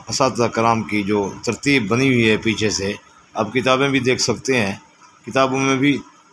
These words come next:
تقریباً ایسے لکھا ہو-، ہوا ہے۔ تو جب کسی کے س-، کسی حرف کے ساتھ لکھا جاتا ہے تو اس وقت تو اس کا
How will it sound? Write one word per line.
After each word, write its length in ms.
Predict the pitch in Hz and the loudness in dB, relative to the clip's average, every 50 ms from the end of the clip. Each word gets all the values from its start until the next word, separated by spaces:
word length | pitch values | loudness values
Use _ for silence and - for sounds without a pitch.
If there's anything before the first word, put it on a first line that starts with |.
| - - - _ _ | -20 -20 -20 _ _
تقریباً 400 | - 165 151 175 185 170 165 147 | -4 0 2 2 2 2 2 2
ایسے 180 | 139 131 107 113 | 2 0 0 -2
لکھا 240 | 98 98 - - 98 | -4 -4 -4 -2 -4
ہو-، 160 | 95 90 90 92 - | -2 -4 -6 -8 -8
ہوا 240 | 95 92 87 85 85 | -8 -6 -6 -4 -6
ہے۔ 40 | 80 - - - - - - - - _ - | -6 -10 -12 -18 -20 -20 -20 -20 -20 _ -8
تو 60 | 107 | -2
جب 200 | 110 131 143 139 | 0 0 0 0
کسی 200 | 147 156 147 165 | 0 0 0 0
کے 100 | 147 156 | 0 0
س-، 260 | 135 143 147 139 139 | 0 0 0 0 0
کسی 360 | - 160 147 139 151 147 131 - - - - - - - - | 0 0 2 4 4 4 2 0 -2 -8 -18 -20 -12 -4 0
حرف 180 | 135 147 143 143 | 0 0 0 0
کے 80 | - 151 | -2 0
ساتھ 340 | - - 165 170 180 175 185 | 2 4 4 4 2 2 0
لکھا 180 | 180 175 185 | 0 2 2
جاتا 440 | 175 175 180 175 175 175 170 165 165 | 2 4 2 2 4 2 2 4 2
ہے 180 | 165 165 151 151 - - - - - - | 2 0 -4 -6 -12 -18 -20 -16 -8 -2
تو 100 | 147 156 | 0 0
اس 140 | 156 131 | 2 2
وقت 220 | 156 160 151 135 - | 2 0 0 -2 -2
تو 80 | 160 | -2
اس 160 | 156 151 131 - | 0 0 0 0
کا 340 | - 151 135 123 117 98 | 0 2 2 4 2 0